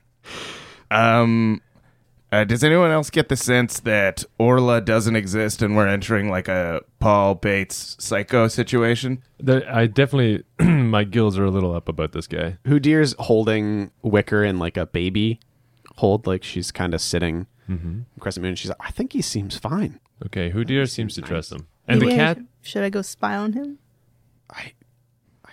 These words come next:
Speaker 3: get.
Speaker 2: Billy
Speaker 3: I don't
Speaker 2: ch-
Speaker 3: see why you would need to do that.
Speaker 2: Could you check for traps, Billy?
Speaker 4: Oh, yeah, I could do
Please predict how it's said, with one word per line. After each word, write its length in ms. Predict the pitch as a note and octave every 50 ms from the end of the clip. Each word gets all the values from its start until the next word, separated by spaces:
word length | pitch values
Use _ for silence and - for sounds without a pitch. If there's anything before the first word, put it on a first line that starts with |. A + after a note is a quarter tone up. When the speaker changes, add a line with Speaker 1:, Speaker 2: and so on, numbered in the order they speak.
| _ _
Speaker 3:
get. 540 | - - G2 B2 - C3+ G#2 C3+ - _ -
Speaker 2:
Billy 240 | - B2+ B2+ C#3 C#3+
Speaker 3:
I 60 | F3+
don't 160 | A3+ F3 A#2
Speaker 2:
ch- 40 | A#2
Speaker 3:
see 200 | - - C#3 B2+
why 240 | A#2+ G2+ G#2 G#2+ A2+
you 220 | A2+ A2+ G#2+ G#2
would 80 | G#2 F#2
need 160 | G#2 G2 F#2+
to 60 | -
do 200 | - - F3 C4
that. 260 | C#4 A#3 E3+ - - _
Speaker 2:
Could 120 | - G#2
you 80 | G#2 A2
check 180 | - B2+ A#2
for 80 | A2+ A#2
traps, 300 | - - A#2+ A#2+ - -
Billy? 320 | _ B2 A#2+ A#2 A#2+ A#2 - _ _ _ _ _ -
Speaker 4:
Oh, 240 | A#3 D#4 D#4+ A3+ F3
yeah, 360 | F3+ E3 F3+ G#3 C4 A3+ - -
I 120 | F3+ G3+
could 180 | G#3+ - A3 E3+
do 140 | - -